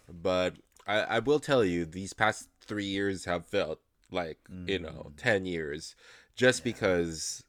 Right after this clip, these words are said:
Speaker 1: you know, we were in the, the very, you know, bottom of the league, you know, for
Speaker 2: Yeah.
Speaker 1: that, for, for that one season, plus covid, like,
Speaker 2: Yeah,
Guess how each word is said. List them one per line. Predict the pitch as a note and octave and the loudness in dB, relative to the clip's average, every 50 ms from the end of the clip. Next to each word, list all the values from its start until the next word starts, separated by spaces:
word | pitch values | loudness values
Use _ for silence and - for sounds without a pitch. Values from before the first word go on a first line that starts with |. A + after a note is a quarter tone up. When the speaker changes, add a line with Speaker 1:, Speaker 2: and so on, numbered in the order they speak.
| _ _ - | _ _ -4
Speaker 1:
you | F#2+ G2+ | -2 0
know, | F#2 F#2 F2 E2+ | 2 4 2 4
we | E2+ F2+ F#2 | 4 2 2
were | F2+ F2 F2 E2+ | 4 4 2 2
in | B1 F#2 F#2 F2+ F2+ E2 | 2 0 -2 -2 -2 -2
the, | F2 E2 D#2+ D#2+ D#2+ D#2 C2+ - - _ _ - - - - | 0 0 2 2 2 0 0 -2 -6 _ _ -20 -20 -18 -16
the | F#2+ F#2+ G2+ | -4 -4 -4
very, | F#2 F2 A2 G#2 G2+ F#2+ F#2 F2+ F2+ F2 E2 - _ _ | 4 6 8 8 8 6 4 2 0 -2 -6 -10 _ _
you | - G#2+ F#2 | -6 -6 -6
know, | E2 D#2+ | -4 -6
bottom | E2+ E2 E2+ E2+ - A2+ G#2+ G#2 F#2+ F#2+ F2+ F2+ | -10 -12 -12 2 6 6 6 8 6 4 2 0
of | F2 E2 D#2+ | -2 -4 -2
the | - E2+ | -4 -6
league, | E2 E2 F2 F2 E2+ E2+ E2 E2 E2 - - G2+ _ _ - | -6 -4 -6 -6 -6 -6 -8 -10 -12 -14 -20 -20 _ _ -10
you | F2+ E2+ | -8 -6
know, | E2 E2 D#2+ | -6 -6 -6
for | - - E2+ | -4 -6 -6
Speaker 2:
Yeah. | D#2+ D#2+ | -2 -2
Speaker 1:
that, | E2 E2 D2+ - _ _ _ - | -2 -2 -2 -4 _ _ _ -6
for, | F2+ E2+ D#2+ | -6 -6 -6
for | D2 F2+ F2+ F2+ F2 | -6 -4 -4 -2 0
that | E2+ E2 E2 | -2 -2 -2
one | E2 E2+ E2 | -4 -6 -6
season, | D#2 - G2+ F#2 F2+ G#2+ - | -8 -10 -12 -8 -8 -8 -10
plus | _ - A#3+ B3 B3 A3+ - | _ -2 -2 0 0 -2 -4
covid, | - - E3 E3+ E3+ C3 F#2+ E2+ D#2 D#2 D#2 E2 _ _ _ _ _ _ - _ _ _ _ | -4 -2 0 0 0 0 0 -2 -2 -4 -6 -12 _ _ _ _ _ _ -20 _ _ _ _
like, | - G2 F#2 F2+ F2+ F2+ E2+ | -4 -2 0 0 0 -2 -4
Speaker 2:
Yeah, | D2 | -6